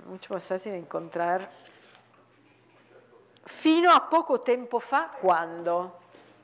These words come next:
No? Non ci piace. Ehm, e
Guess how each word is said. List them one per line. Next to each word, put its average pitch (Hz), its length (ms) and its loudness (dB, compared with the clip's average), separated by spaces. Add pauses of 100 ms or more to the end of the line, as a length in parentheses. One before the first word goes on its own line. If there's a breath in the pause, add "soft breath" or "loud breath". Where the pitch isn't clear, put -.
(1040)
No? 208 280 0 (680)
Non 196 160 -6
ci 185 100 -12
piace. 165 400 -8 (1300 loud breath)
Ehm, 165 1200 -4 (460)
e 240 120 4